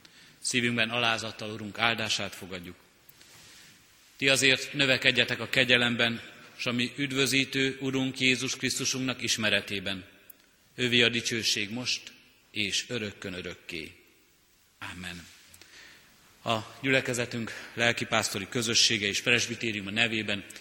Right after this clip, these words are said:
mindenkinek Istentől megáldott, valóban örömteli feltámadás ünnepet, húsvét ünnepét, ünnepet kívánunk. Az Úr áldja meg a mi gyülekezetünket, és legyen ennek őriző pásztora.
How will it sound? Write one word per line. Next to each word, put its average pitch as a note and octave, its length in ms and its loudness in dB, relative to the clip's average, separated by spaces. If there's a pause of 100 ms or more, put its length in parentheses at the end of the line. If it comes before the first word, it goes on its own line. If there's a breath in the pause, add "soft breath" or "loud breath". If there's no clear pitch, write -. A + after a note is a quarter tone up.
(220 loud breath)
mindenkinek A2+ 500 2
Istentől A2 540 -2
megáldott, G#2+ 680 -2
valóban G#2+ 480 -4
örömteli G#2 600 -2 (360 loud breath)
feltámadás G2+ 760 -2
ünnepet, G#2 480 -6 (380)
húsvét G#2 580 -4 (120)
ünnepét, G2 560 -8 (380)
ünnepet G2+ 460 -6 (120)
kívánunk. F#2 640 -2 (640 loud breath)
Az G2 140 -8
Úr A#2 140 2
áldja A2 260 8
meg G2+ 340 -2
a G2+ 40 -8
mi F#2+ 120 -6
gyülekezetünket, G2+ 840 -4
és F2+ 300 -2
legyen G2 360 -2
ennek F#2 320 -8
őriző G2 420 -4
pásztora. F2 640 -4